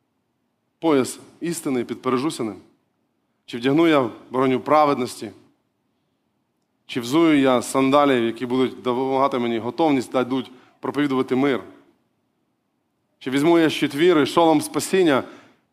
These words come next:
і меч, яким є Слово Боже, і рубати буду не туди, а в першу чергу сюди, і потім туди? Для того, щоб іти далі.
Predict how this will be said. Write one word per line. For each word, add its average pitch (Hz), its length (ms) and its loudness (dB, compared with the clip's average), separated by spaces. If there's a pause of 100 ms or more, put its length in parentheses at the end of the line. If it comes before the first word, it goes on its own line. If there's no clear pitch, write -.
(100)
і 123 80 -6
меч, 165 280 2
яким 151 200 0
є 147 100 2
Слово 143 280 2
Боже, 143 340 2
і 135 40 4
рубати 165 380 2
буду 156 220 2
не 160 140 4
туди, 170 380 2
а 143 100 4
в 135 120 -2
першу 165 300 -2
чергу 156 260 -2
сюди, 151 440 0 (240)
і 127 80 -4
потім 175 340 2
туди? 113 300 -6 (1120)
Для 104 80 -20
того, 185 220 0
щоб 175 200 -2 (100)
іти 156 220 -8
далі. 123 280 0